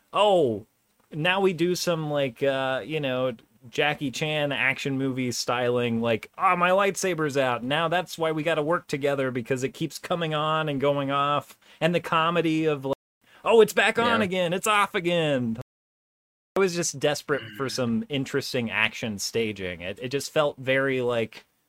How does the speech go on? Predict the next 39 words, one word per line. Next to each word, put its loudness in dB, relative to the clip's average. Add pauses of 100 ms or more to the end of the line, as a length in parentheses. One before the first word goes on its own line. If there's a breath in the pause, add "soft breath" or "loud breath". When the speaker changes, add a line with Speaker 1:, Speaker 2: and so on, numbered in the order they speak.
(1200)
Speaker 1:
uh, -4
like 2
Star 0
Wars 2
has -4
been 0
f-, -10
most 2
of -4
the 0
time, -4
n-, -6
no 2
impact, -2
and -2 (500)
things -2
are 2
only 0
threatening 0
when -2
we -2
need -2
them -2
to -6
be. -4
Like, -2
when 0
they 2
kill 2
all 4
the -2
stormtroopers, -2 (360)
and 0
then 2
they're 2
just -6
kinda -2
standing 0
around 0